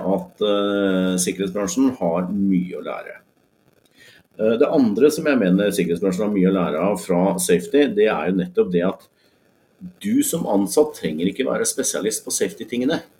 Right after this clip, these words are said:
Du skal bare vite hva du må gjøre for noe. Ta på deg den hatten, ta på deg verneskoa hvis det er en del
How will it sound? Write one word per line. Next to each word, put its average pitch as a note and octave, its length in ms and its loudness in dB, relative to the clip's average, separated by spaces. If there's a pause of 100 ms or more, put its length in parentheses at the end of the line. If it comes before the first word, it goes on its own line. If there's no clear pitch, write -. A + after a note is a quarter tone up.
(500)
Du G#2 80 -6
skal B2+ 160 -8
bare B2 240 6
vite A2 480 -2
hva G2 240 2
du F#2 320 4
må C3 220 6
gjøre A#2+ 180 4
for F3 140 0
noe. F3+ 160 0 (640)
Ta C#3 160 0
på - 160 -2
deg B2 100 6
den A#2+ 160 2
hatten, C3 400 2
ta A2 220 -2
på F#2 100 0
deg A2+ 160 2
verneskoa A2+ 680 0
hvis A2+ 160 -2
det F#2 100 -2
er G#2 160 2
en A#2+ 80 2
del F#2+ 180 2